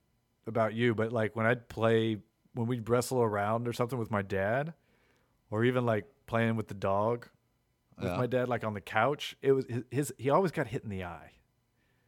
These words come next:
Speaker 2: Your, the, your dad
Speaker 1: It was,
Speaker 2: or the
Speaker 1: it was
Speaker 2: dog?
Speaker 1: My dad. He was always like, "Oh, my eye."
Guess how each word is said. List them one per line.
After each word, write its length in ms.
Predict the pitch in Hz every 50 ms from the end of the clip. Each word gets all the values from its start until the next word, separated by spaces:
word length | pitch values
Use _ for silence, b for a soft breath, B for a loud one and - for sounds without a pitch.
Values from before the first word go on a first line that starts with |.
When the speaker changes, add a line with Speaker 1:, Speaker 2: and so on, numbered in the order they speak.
| _ _ _ _ -
Speaker 2:
Your, 100 | 98 87 - _ _ -
the, 120 | 110 107 92
your 160 | 87 107 107
dad 320 | 185 156 - 123 165 220 233
Speaker 1:
It 20 |
was, 20 | 226
Speaker 2:
or 40 |
the 60 | 175 156
Speaker 1:
it 20 |
was 80 | 143 123
Speaker 2:
dog? 380 | 120 123 110 85 73 71 - - _ _ _ _ _ _ _ _ _ _ _ _ _ -
Speaker 1:
My 180 | 120 120 117 107
dad. 360 | 104 120 123 117 98 90 90
He 60 | 123
was 80 | 127 117
always 220 | 147 151 139 123
like, 140 | 117 120 120 -
"Oh, 180 | 190 233 247 240
my 140 | 208 196 -
eye." 500 | 185 196 214 226 226 214 196 170 143 185